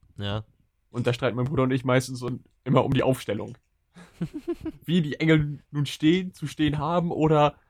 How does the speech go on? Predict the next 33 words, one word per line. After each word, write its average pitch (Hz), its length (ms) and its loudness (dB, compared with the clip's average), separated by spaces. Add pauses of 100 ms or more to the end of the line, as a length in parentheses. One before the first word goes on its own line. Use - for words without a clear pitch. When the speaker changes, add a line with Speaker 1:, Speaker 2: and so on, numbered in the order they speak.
(400)
Speaker 2:
ob 147 160 -4
das 175 180 -6
denn 156 140 2
so 143 120 0
richtig 156 360 -4
ist 175 120 -4
mit 156 120 -4
der 143 460 0
klassischen 160 440 -8
Re-, 151 200 -4 (120)
Orchesteraufstellung 160 840 -4
oder 143 560 2 (140)
mit 156 160 -8
der 147 80 -2
symphonischen 170 800 0
oder, 143 360 6
oh. 107 360 -2 (840)
Speaker 1:
Ich 104 160 -6
habe 117 100 2
Speaker 2:
Das 117 60 0
Speaker 1:
auf 95 80 -4
Speaker 2:
ist 98 60 -4
Speaker 1:
Reddit, 110 220 -2 (220)
ich - 120 -10
habe 113 120 -4
auf 98 120 -8
Reddit 113 300 -4
so 107 80 -8
ein 101 80 -6
schönes 107 320 -8
Bild 101 240 -6
gesehen 90 420 -6
von, 90 400 -6